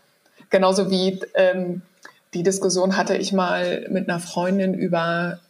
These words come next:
äh, Teilzeit gehen oder nicht als Frau. Und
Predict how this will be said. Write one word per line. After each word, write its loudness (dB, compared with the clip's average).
äh, -2
Teilzeit -2
gehen 2
oder 0
nicht 0
als -2
Frau. 2
Und 0